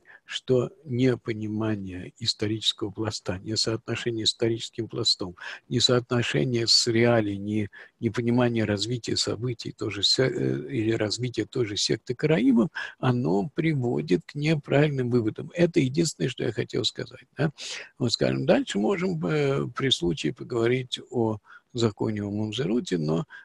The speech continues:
в любом случае на данный момент, да, трудно себе представить, что вот кто-то, кого-то поймали за руку, сказали: "Вот ты мамзер, и тебе нельзя жениться", и так далее. Любое сомнение,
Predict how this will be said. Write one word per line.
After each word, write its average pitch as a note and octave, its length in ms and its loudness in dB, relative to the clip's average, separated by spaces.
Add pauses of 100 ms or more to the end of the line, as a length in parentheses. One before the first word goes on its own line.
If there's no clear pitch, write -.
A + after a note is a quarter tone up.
(100)
в C3+ 140 -4
любом G#3+ 340 2
случае F#3+ 720 -2 (240)
на C3+ 160 0
данный A#2+ 380 0
момент, D3 580 0 (240)
да, B2+ 240 0
трудно B2+ 400 -4
себе A2+ 320 -4
представить, D3+ 600 -2
что - 240 -6
вот A#2 180 -6 (140)
кто-то, A2 480 -4 (240)
кого-то A2+ 380 0
поймали G#2+ 520 -2
за B2 220 2
руку, A#2+ 260 -6
сказали: G#2+ 520 -2
"Вот G2+ 260 -8
ты A2 120 -2
мамзер, A2+ 520 -2
и G2 80 -6
тебе G#2 340 -8
нельзя G2+ 320 -2
жениться", C#3+ 480 -4
и - 80 -4
так C3+ 300 -6
далее. D3 280 2
Любое B2 420 -4
сомнение, - 720 -2